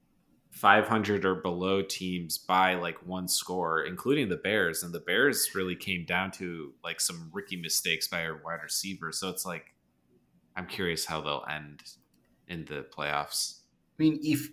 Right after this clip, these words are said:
Speaker 2: if you wanna play that game, you could even look at the Eagles and be like, "Well, they only, you know, beat this team by ten." It's like, doesn't matter. They, they
Speaker 1: Yeah.
Speaker 2: won. I, I, I don't,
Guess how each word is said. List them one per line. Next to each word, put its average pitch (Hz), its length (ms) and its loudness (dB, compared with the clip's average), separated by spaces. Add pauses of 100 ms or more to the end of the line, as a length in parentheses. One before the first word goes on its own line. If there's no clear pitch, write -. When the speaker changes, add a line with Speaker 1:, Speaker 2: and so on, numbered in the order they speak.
Speaker 2:
if 131 120 -6
you 170 80 2
wanna 208 220 2
play 277 300 6
that 101 300 6
game, 98 460 0
you 123 140 0
could 135 160 6
even 117 240 8
look 107 160 2
at 95 100 -4
the 92 180 -2
Eagles 95 540 -2
and 87 140 -8
be 87 100 -8
like, 80 240 -2
"Well, 98 680 2
they 120 160 4
only, 127 560 6 (220)
you 101 100 -4
know, 80 140 -8
beat 104 200 -4
this 110 220 2
team 104 260 0
by 92 160 -2
ten." - 160 -12
It's 131 100 -6
like, 156 120 -2
doesn't - 320 2
matter. - 500 -6
They, 147 100 4 (320)
they 139 100 6
Speaker 1:
Yeah. 131 220 4
Speaker 2:
won. - 200 -6 (600)
I, 117 180 2
I, - 180 -6 (200)
I 139 120 6
don't, 156 380 10